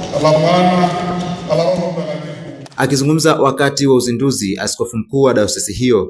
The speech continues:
Speaker 2: Jacobo Mameo, amesema kampeni hiyo itapita ushirika kwa ushirika, kuchangisha fedha kwa kushirikisha waumini na wadau wengine kwa hiari ili kutimiza malengo ya kuwasaidia watoto wa Kitanzania wenye uhitaji kupata elimu.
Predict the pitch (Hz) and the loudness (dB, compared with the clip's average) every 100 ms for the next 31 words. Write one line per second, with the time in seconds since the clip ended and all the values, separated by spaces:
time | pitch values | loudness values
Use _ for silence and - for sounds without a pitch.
0 | - 110 107 - 107 104 98 95 117 104 | -2 -2 -2 0 0 0 0 -2 -2 -2
1 | 95 - _ - 131 147 151 143 139 131 | -4 -14 _ -4 -2 2 2 0 -2 0
2 | 139 139 127 160 160 147 143 127 123 139 | 0 0 2 4 4 4 0 -2 -2 -4
3 | 143 143 139 123 123 127 131 123 110 101 | -2 -2 -2 -2 -2 -2 -2 -2 -2 -2
4 | 117 127 131 107 85 - 120 127 123 135 | -2 -2 -2 -4 -6 -8 -6 -6 -4 -4
5 | 131 135 123 139 139 - - 120 - 120 | -2 0 0 -2 -4 -6 -4 -6 -4 -4
6 | - 120 104 104 117 117 104 95 110 104 | 0 0 0 0 0 -2 -2 -2 0 0
7 | 95 107 113 98 90 95 113 107 104 101 | -2 -2 -2 -4 -4 -2 0 0 -2 -4
8 | _ _ 135 131 123 123 123 120 113 110 | _ _ 0 0 0 -2 -2 -2 -2 0
9 | 110 131 127 92 87 90 87 87 92 104 | 0 0 0 0 -2 -4 -6 -4 -2 0
10 | 104 110 101 101 95 92 - 87 87 98 | 0 0 -2 -4 -4 -8 -8 -12 -6 -4
11 | 104 90 92 _ _ 117 113 113 110 143 | -2 -4 -8 _ _ 0 2 0 0 -2
12 | 123 107 104 135 117 95 92 92 95 95 | 0 -2 -4 -4 -2 0 0 0 0 0
13 | 95 | -4